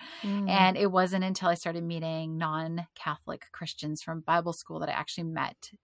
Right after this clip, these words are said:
Speaker 2: Jesus-loving Christians. And that was really my first encounter with them, despite having been in a Catholic school from the age of five until seventeen. So
Speaker 1: Mm.
Speaker 2: I start meeting them and I'm like, "Ugh." But I kept hanging out with them 'cause some of them were fun. And so I'd, like,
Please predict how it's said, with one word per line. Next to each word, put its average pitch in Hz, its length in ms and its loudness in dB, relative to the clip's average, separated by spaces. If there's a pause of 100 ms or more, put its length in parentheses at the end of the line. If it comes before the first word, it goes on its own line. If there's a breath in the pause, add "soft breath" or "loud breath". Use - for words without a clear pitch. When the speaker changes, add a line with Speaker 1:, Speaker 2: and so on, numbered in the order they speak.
(120)
Speaker 2:
Jesus-loving 165 640 -2
Christians. - 680 -4 (640 loud breath)
And 185 460 8
that 170 100 6
was 196 180 0
really 180 300 2
my 160 120 0
first 165 260 -6
encounter 202 400 4
with 170 120 -2
them, 156 180 -2
despite 160 340 -4
having 170 340 -4
been 165 200 -4
in 160 100 -4
a 156 60 -6
Catholic - 340 -6
school 151 300 -4
from 160 180 -4
the 156 100 -2
age 156 140 -8
of 156 100 -8
five 156 460 -2
until 156 380 -6
seventeen. 165 720 -4 (760)
So 185 400 8
Speaker 1:
Mm. 156 60 -6 (120)
Speaker 2:
I 185 60 2
start - 240 2
meeting 170 260 0
them 165 280 0
and 170 120 0
I'm 170 100 2
like, 165 220 0 (200)
"Ugh." 196 320 6 (1120 loud breath)
But 285 100 8
I 311 40 12
kept 381 220 4
hanging 403 280 6
out 247 60 8
with 233 100 4
them 214 180 8
'cause 240 140 2
some 254 180 12
of 269 60 8
them 269 100 8
were 277 120 8
fun. 165 420 8
And 214 240 4
so 233 160 8
I'd, 214 180 10
like, 208 320 6